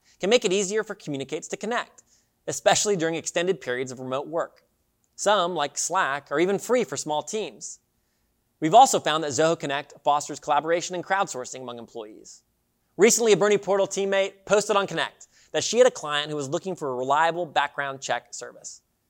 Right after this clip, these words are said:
She wanted to know if anyone had suggestions. Within ten minutes, I responded with the provider that we use,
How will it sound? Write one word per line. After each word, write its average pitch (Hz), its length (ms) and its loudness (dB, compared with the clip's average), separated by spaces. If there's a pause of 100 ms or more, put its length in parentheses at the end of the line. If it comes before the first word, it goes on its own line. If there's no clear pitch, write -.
(180)
She - 120 -12
wanted 147 220 -4
to 165 80 -6
know 175 160 -2
if 170 80 -6
anyone 180 240 -4
had 180 160 -4
suggestions. 185 720 -8 (720)
Within 190 180 2
ten 214 240 2
minutes, 226 240 2
I 180 40 6
responded 180 460 0
with 170 120 -6
the 135 60 -14
provider 156 320 2
that 185 280 0
we 196 160 -4
use, 160 480 -8